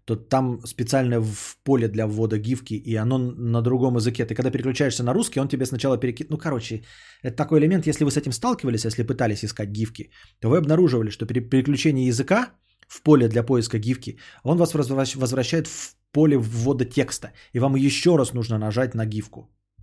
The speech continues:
У американцев изучают в основном испанский, но дети в школе в большинстве случаев относятся к этому ровным счетом никак.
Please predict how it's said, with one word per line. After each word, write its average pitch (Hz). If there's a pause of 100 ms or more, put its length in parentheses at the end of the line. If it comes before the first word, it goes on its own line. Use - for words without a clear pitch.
(3500)
У 135
американцев 143
изучают 135
в 127
основном 131
испанский, 139
но 113
дети 139
в 113
школе 139
в 117
большинстве 117
случаев 131
относятся 117
к 120
этому 117
ровным 120
счетом 113
никак. 123